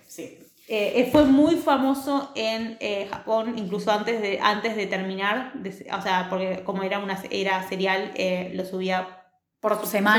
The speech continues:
Speaker 2: semana,
Speaker 1: creo,
Speaker 2: supongo.
Speaker 1: o por mes.
Speaker 2: Eh, antes de terminarlo, ya vi-, se había hecho la adaptación de esta película de la que habló Val.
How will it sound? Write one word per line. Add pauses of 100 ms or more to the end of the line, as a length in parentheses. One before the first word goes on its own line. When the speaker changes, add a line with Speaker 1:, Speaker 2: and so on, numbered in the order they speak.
(160)
Speaker 2:
semana,
Speaker 1:
creo,
Speaker 2:
supongo.
Speaker 1:
o
por
mes. (560)
Speaker 2:
Eh,
antes
de
terminarlo,
ya
vi-,
se
había
hecho
la
adaptación
de
esta
película
de
la
que
habló
Val.